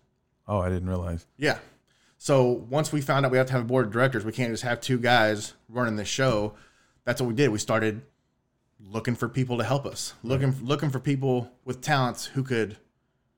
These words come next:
Speaker 2: substantially give or, or put back into this their talents,
Speaker 1: Right.
Speaker 2: if that makes sense.
Speaker 1: Yeah.
Speaker 2: Um, so at that point, we brought on my brother, Jonathan.
Speaker 1: Okay.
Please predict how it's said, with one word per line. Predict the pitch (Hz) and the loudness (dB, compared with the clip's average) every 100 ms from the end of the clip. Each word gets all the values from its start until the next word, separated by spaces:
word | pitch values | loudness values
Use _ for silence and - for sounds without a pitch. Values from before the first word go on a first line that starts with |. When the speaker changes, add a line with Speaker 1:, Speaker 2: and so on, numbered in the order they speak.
| _ _ _ _ | _ _ _ _
Speaker 2:
substantially | 127 - - 147 135 131 | -8 -4 0 0 2 0
give | 120 135 123 - | 2 2 2 -4
or, | 117 110 - | -6 -4 -4
or | |
put | 127 175 147 | -2 0 4
back | 131 131 | 4 4
into | 135 | 2
this | 113 113 110 - - | 2 0 -2 -6 -6
their | 120 113 | -4 -2
talents, | 117 101 76 - | -2 -4 -6 -6
Speaker 1:
Right. | 98 - | -6 -4
Speaker 2:
if | 131 | -4
that | 117 | -2
makes | 110 101 | -2 -4
sense. | 107 - - - _ | -8 -10 -14 -20 _
Speaker 1:
Yeah. | 110 90 - - | -6 -6 -10 0
Speaker 2:
Um, | 127 113 107 104 - _ _ _ | 2 2 0 -4 -10 _ _ _
so | - 127 | -4 0
at | |
that | 139 143 | 2 2
point, | 147 131 | 2 0
we | 127 | 0
brought | 127 123 | 2 2
on | |
my | 123 | 2
brother, | 117 120 110 113 - - | 2 2 2 0 -4 -8
Jonathan. | 120 113 101 113 117 - | -2 0 0 -2 -6 -6
Speaker 1:
Okay. | 104 101 | -2 0